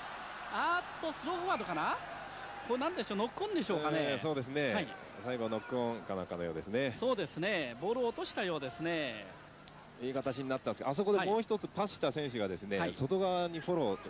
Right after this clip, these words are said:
Speaker 2: サポートでついていくとですね、
Speaker 1: はい。
Speaker 2: ディフェンス相当かく乱できるんですね。
Speaker 1: ええ。
Speaker 2: まあ、かなりのホームリが入ってきましたけどね。
Speaker 1: あ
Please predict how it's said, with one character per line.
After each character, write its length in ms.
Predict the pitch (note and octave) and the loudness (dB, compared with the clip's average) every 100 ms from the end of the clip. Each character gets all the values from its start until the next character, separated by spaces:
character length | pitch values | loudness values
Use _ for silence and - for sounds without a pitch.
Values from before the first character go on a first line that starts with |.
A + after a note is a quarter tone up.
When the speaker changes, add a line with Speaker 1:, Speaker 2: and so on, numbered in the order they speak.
| - | -10
Speaker 2:
サ 180 | - A2+ | -6 -2
ポ 140 | D3+ | 0
ー 20 | |
ト 140 | D3 C#3 | 2 2
で 120 | B2+ | 2
つ 140 | - | 0
い 60 | D3 | -2
て 80 | G#2+ | -2
い 20 | |
く 80 | - | -2
と 100 | F#2 | -2
で 100 | F2 | -2
す 80 | F#2 | -2
ね、 220 | G2 F#2 | 0 0
Speaker 1:
は 80 | D#3 | -2
い。 80 | G#2+ | -4
Speaker 2:
デ 60 | G2+ | -2
ィ 40 | |
フ 60 | A#2+ | 0
ェ 40 | |
ン 20 | |
ス 140 | G#2 G#2 | 0 -2
相 160 | A2 | -2
当 100 | G#2+ | -2
か 140 | G#2+ G2+ | -2 -2
く 80 | A2 | -2
乱 120 | G2+ | 0
で 120 | F#2 | -2
き 60 | F#2 | -4
る 60 | |
ん 40 | E2+ | -6
で 60 | |
す 80 | D#2 | -4
ね。 200 | G#2+ C3+ A2+ | 0 0 -2
Speaker 1:
え 360 | C#3+ D3+ B2 A2 - - | -2 -2 -2 -6 -12 -10
え。 40 | C#3 | -2
Speaker 2:
ま 160 | C#3+ | 0
あ、 280 | A#2 - - | 0 -4 -8
か 60 | D3+ | -2
な 100 | C#3+ | 0
り 120 | G2+ | 0
の 80 | G#2 | 0
ホ 80 | B2+ | 0
ー 60 | |
ム 80 | C3 | 0
リ 100 | B2+ | 0
が 160 | B2 A#2 | 0 0
入 80 | |
っ 40 | C3 | -2
て 120 | - | -6
き 80 | F2 | -8
ま 100 | D#2+ | -8
し 60 | |
た 80 | - | -8
け 80 | E2 | -8
ど 100 | E2 | -6
ね。 160 | F#2+ C#3 | -2 0
Speaker 1:
あ 520 | C#3 A#2 A2 G#2 G2 | 0 -2 -6 -10 -12